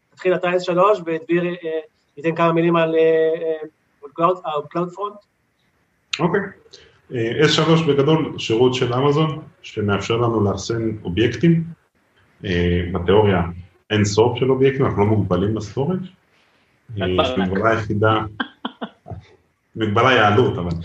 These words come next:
Speaker 2: המגבלה היחידה היא חמש טרה לאובייקט, אה, כשאפשר,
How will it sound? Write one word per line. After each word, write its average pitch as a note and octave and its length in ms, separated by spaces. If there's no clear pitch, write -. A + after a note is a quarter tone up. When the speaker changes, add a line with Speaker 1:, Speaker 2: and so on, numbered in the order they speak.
Speaker 2:
המגבלה A2 400
היחידה A2+ 380
היא G#2 180
חמש G2+ 480
טרה G#2+ 240
לאובייקט, A2+ 540
אה, F#2 540
כשאפשר, B2 840